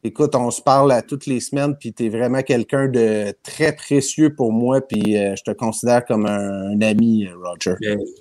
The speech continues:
Speaker 2: je te remercie beaucoup, mais tu sais, j'ai travaillé avec, euh,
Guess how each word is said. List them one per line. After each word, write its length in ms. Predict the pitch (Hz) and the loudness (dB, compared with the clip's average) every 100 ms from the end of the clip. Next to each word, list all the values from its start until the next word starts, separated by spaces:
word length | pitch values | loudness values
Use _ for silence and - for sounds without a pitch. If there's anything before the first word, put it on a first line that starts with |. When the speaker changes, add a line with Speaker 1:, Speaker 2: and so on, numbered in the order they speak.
| _ - | _ -14
Speaker 2:
je 100 | - | -2
te 60 | 120 | 0
remercie 380 | 117 120 - | 2 2 2
beaucoup, 300 | 135 117 196 | 4 4 6
mais 120 | 156 117 | 4 6
tu 60 | |
sais, 180 | 196 165 - - _ | 2 0 -4 -20 _
j'ai 160 | 123 | -2
travaillé 380 | 123 135 135 151 | 2 4 6 6
avec, 300 | 156 123 120 | 6 4 2
euh, 320 | 117 107 101 | 2 4 2